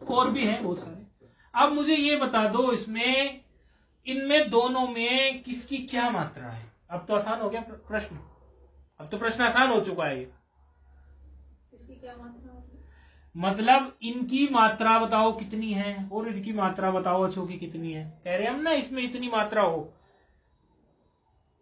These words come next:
Speaker 1: मात्रा तो आप सीख के आ गए ना, है? वो मात्रा, मात्रा वो वाली नहीं है कि आधी किलो, एक किलो वाली,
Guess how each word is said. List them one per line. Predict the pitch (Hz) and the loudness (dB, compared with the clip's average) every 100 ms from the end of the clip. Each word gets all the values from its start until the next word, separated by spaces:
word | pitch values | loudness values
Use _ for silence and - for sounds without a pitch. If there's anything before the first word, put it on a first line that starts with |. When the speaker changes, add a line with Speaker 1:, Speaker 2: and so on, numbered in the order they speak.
| - | -18
Speaker 1:
मात्रा | 139 139 196 226 | -16 -6 0 4
तो | 254 | 4
आप | 262 | 4
सीख | 262 254 | 2 0
के | 277 | 8
आ | 254 269 | 8 8
गए | 302 214 | 4 2
ना, | 233 302 190 147 _ _ _ _ _ _ _ _ _ _ _ 165 | 2 2 0 -6 _ _ _ _ _ _ _ _ _ _ _ -2
है? | 220 294 302 _ _ _ _ _ - | 2 2 0 _ _ _ _ _ -10
वो | 147 233 | -2 2
मात्रा, | 247 254 262 269 269 262 262 247 226 233 220 | 4 4 6 8 8 6 2 -4 -8 -12 -4
मात्रा | 226 226 240 262 254 | 0 0 4 6 6
वो | 247 247 | 4 0
वाली | 247 240 240 | 0 0 -2
नहीं | 233 302 | -4 -2
है | 294 254 | -2 -2
कि | 233 220 214 | -4 -4 0
आधी | 208 208 | 0 0
किलो, | 220 226 226 | -2 2 4
एक | 220 214 | 4 0
किलो | 226 190 | -2 0
वाली, | 160 143 | 0 -4